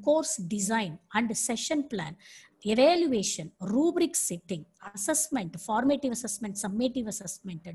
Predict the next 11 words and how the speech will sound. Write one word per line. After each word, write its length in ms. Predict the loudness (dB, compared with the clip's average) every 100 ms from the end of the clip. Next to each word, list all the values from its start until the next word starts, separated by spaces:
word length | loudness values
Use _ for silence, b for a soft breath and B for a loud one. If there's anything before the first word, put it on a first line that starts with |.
| 0
diagnostic 640 | 0 2 2 2 0 -8 -6
test, 340 | -4 -4 -6 -12 B B B B
then 200 | -2 2
how 320 | 2 4 4 4 2
to, 540 | 2 0 -2 -8 -16 _ _ -8
uh, 120 | -6 -6
create 320 | 4 4 6 2
a 60 |
portfolio, 840 | 0 0 0 0 0 0 0 -6 -12 B B 0
how 160 | 2 4
to 240 | 2 -2